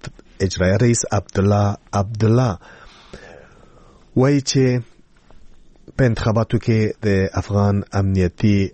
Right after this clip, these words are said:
ځواکونو، اه، باید بې طرفه پاتې وي او په دې انتخاباتو کې لاسوهنه ونه کړي. ښاغلي عبدالله دا څرګندونې نن د وزیرانو شورا په وروستۍ غونډه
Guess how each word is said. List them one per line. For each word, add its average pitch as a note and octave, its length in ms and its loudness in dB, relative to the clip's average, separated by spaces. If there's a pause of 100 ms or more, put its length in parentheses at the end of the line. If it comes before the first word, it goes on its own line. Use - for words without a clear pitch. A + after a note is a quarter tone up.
ځواکونو، G2 760 0
اه، - 1300 -4 (220)
باید G2 320 2 (240)
بې F#2+ 200 2
طرفه A#2+ 360 0
پاتې - 340 -2
وي A#2 380 2 (120)
او G#2+ 360 0 (580)
په F#2 220 2 (300)
دې C#3 160 2 (160)
انتخاباتو F#2+ 560 -2
کې G#2+ 320 0
لاسوهنه F#2+ 640 0 (140)
ونه A#2 320 2
کړي. G#2 300 -4 (360)
ښاغلي A2 300 2
عبدالله A2 340 0
دا G#2 120 0
څرګندونې F#2+ 760 0
نن A#2+ 120 0 (380)
د A2 60 0
وزیرانو F#2+ 520 0
شورا G#2+ 400 0 (420)
په G#2 80 0
وروستۍ G2 540 0 (160)
غونډه G2+ 520 0